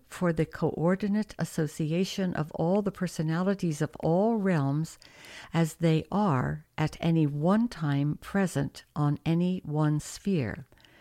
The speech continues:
These planners collaborate with the Morontia power supervisors to enrich the coordination of the progressive Morontia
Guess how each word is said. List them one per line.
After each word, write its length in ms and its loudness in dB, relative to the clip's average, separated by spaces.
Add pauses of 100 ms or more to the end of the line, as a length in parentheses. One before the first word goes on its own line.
(520)
These 280 4
planners 600 2
collaborate 840 0
with 160 -2
the 120 2
Morontia 720 0 (100)
power 420 2
supervisors 1040 -2 (480)
to 160 2
enrich 680 2
the 100 0
coordination 1120 0
of 160 -4
the 80 0
progressive 960 -4
Morontia 720 0